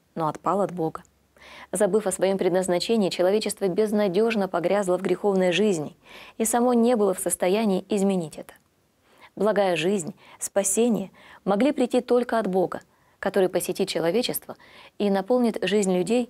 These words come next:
высшим смыслом. И Господь пришел к людям не в громе и молнии земной славы всемирного повелителя, а в веянии тихого ветра, как смиренный врачеватель душ человеческих, родившийся от девы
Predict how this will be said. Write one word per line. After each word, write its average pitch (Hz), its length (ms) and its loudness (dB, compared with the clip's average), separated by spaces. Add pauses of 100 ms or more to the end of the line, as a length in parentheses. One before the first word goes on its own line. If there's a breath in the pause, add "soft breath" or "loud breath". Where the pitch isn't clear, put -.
(160)
высшим 190 380 -6
смыслом. - 420 -12 (800)
И 175 60 -2
Господь 175 380 -4
пришел 202 380 -2
к - 100 -12
людям 170 300 -8 (520 loud breath)
не 208 160 2
в 196 40 0
громе 254 300 2
и - 160 -2
молнии 196 560 0
земной 185 380 2
славы 175 400 -2
всемирного 170 500 -2
повелителя, 180 600 -4 (580 loud breath)
а 175 140 -2
в 165 40 -4
веянии 233 440 0
тихого 214 400 -4
ветра, 196 420 -4 (500 soft breath)
как 202 200 -2
смиренный 226 420 0
врачеватель 202 640 -2 (300 soft breath)
душ 214 240 -2
человеческих, 175 720 -4 (540 soft breath)
родившийся 175 680 0
от 160 180 -6
девы 185 320 0